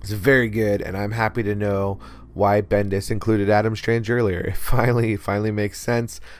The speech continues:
for a moment with him. There's also still story to come regarding Zar and his grudge against Krypton. Also, I, I might have to start shouting "For Kandor" when I do big things, and I think actually that might be a fun title for the Mega Review,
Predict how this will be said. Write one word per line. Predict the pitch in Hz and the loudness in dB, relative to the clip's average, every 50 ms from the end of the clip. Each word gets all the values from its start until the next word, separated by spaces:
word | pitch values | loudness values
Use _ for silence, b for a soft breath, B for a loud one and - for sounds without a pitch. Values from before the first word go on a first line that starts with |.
| B B | B B
for | - - 104 104 | -4 -2 0 0
a | 101 | 2
moment | 101 104 104 101 101 101 | 2 2 2 2 2 2
with | 98 98 - | 2 2 4
him. | 107 101 98 98 98 90 B B B B B B | 2 2 2 0 -2 -4 B B B B B B
There's | - 113 110 | 0 4 6
also | 123 135 131 - 143 | 6 6 6 4 0
still | 135 - - 139 131 | 0 4 2 2 2
story | - - 131 127 123 123 | 4 4 4 4 4 4
to | 110 107 | 2 0
come | - - 127 127 113 98 | 0 2 2 2 2 0
regarding | 98 85 85 101 98 98 95 101 101 | -2 0 2 2 2 2 2 0 -2
Zar | 87 104 98 101 101 101 | 0 2 2 4 4 2
and | 101 | 2
his | 101 98 - | 0 -2 -4
grudge | - - 98 95 90 | -2 0 0 0 0
against | 85 85 98 95 - | -2 -4 -4 -6 -4
Krypton. | - - 101 90 - - 104 101 98 98 98 95 B B B B B B B B | -2 -2 -2 -2 -2 -4 -2 -2 -2 -2 -4 -6 B B B B B B B B
Also, | 95 101 107 107 - - 117 117 113 110 101 - | 0 0 0 0 0 2 4 4 6 4 4 2
I, | - - - - - 120 | 0 -2 -2 -2 -2 -2
I | |
might | 127 123 127 139 143 - - - - - | 2 4 4 4 4 2 -2 -8 -10 -6
have | - - 135 127 - - | -2 -2 -2 -2 -2 -6
to | - 123 | -8 -8
start | - - - 131 120 120 104 - - | -8 -2 0 2 4 4 2 0 -4
shouting | - - - - - - 127 113 113 113 107 107 107 101 95 | -8 -8 -8 -8 -2 2 4 4 4 4 2 0 -2 -4 -6
"For | - - - - 147 156 165 156 | -10 -12 -4 2 4 6 6 4
Kandor" | - - - 151 143 135 131 127 117 120 110 104 98 92 92 B B B B B B B | 2 0 2 2 4 4 2 2 2 2 2 2 2 0 -2 B B B B B B B
when | - 110 113 | -2 0 2
I | 110 110 | 2 2
do | 113 87 - 113 117 | 2 0 0 0 0
big | 110 - - 120 110 - | 2 4 4 4 4 2
things, | - - 110 110 107 107 107 110 - - | -2 -2 0 0 0 0 -2 -4 -6 -6
and | 85 90 | -4 -4
I | 101 | -4
think | - - 117 113 104 | -4 -4 -4 -2 0
actually | 104 104 107 - - 104 | 0 0 0 0 -2 0
that | 101 101 90 | 0 0 0
might | 98 101 104 - | 0 -2 -2 0
be | 104 104 | 0 -2
a | 104 | -2
fun | - - 104 98 98 | 0 -2 -4 -4 -2
title | - - 92 95 92 95 92 95 92 B B B B B B B | -2 0 0 0 0 0 -2 -2 -4 B B B B B B B
for | - - - 110 110 107 104 | -20 -2 2 4 6 6 4
the | 98 104 | 4 2
Mega | 101 98 98 98 95 95 | 0 0 0 0 0 2
Review, | 101 101 98 95 85 92 98 98 98 98 98 101 101 101 98 87 | 2 2 2 2 0 -2 -2 0 0 2 2 4 4 4 2 0